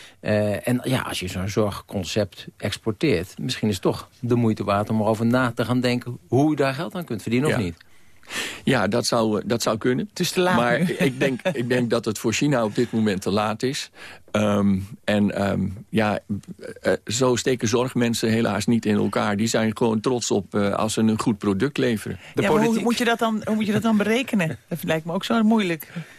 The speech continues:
Speaker 3: Hoe
Speaker 1: Ja,
Speaker 3: ga je
Speaker 1: maar
Speaker 3: dat
Speaker 1: lijkt,
Speaker 3: berekenen?
Speaker 1: lijkt me best, eh, te doen, toch,
Speaker 3: Ja.
Speaker 1: meneer Mekouche?
Speaker 3: Ja.
Speaker 1: Als politiek, zou die daar een rol in spelen... als wij zo succesvol zijn met een zorgconcept?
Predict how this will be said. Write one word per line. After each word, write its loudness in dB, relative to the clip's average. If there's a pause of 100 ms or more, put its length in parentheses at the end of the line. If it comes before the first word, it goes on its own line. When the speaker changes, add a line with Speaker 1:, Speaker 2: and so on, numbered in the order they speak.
(180)
Speaker 3:
Hoe -8
Speaker 1:
Ja, 0
Speaker 3:
ga 2
je 0
Speaker 1:
maar 2
Speaker 3:
dat -6
Speaker 1:
lijkt, 2
Speaker 3:
berekenen? -2
Speaker 1:
lijkt 2
me 0
best, -2
eh, 4
te -4
doen, 0
toch, -2
Speaker 3:
Ja. -2
Speaker 1:
meneer 0
Mekouche? -4
Speaker 3:
Ja. -2
Speaker 1:
Als 0
politiek, -2
zou 0
die 2
daar 0
een 0
rol 0
in -2
spelen... -2
als -2
wij 2
zo -2
succesvol -4
zijn 0
met 0
een 2
zorgconcept? -4